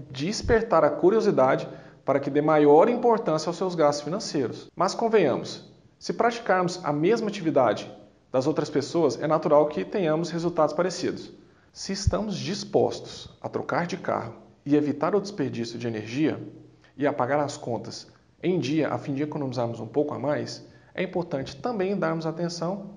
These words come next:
a pequenas coisas, mesmo que seja um real do café.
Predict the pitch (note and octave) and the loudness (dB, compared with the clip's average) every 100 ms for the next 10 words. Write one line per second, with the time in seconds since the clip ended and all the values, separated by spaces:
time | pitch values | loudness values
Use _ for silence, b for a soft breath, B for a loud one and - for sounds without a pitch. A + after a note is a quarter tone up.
0 | - - G3+ G#3 G#3 - D3 A2+ - - | -10 -8 -6 -6 -6 -4 -4 -4 -10 -16
1 | b b _ F#3 G#3+ G#3 G3+ - E3+ F3 | b b _ -8 -8 -8 -10 -4 -2 -2
2 | E3+ - - - - A3 G3 E3 E3+ E3+ | -4 -10 -20 -20 -12 -4 0 0 0 -4
3 | D#3+ G#2+ | -4 -6